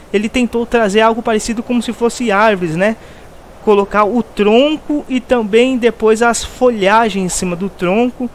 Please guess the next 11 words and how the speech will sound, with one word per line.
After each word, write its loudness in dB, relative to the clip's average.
E 0
no 4
meio 2
dessas -2
folhagens -2
aqui -6
tem -4
uns -2
outros -2
modelos -2
de, -2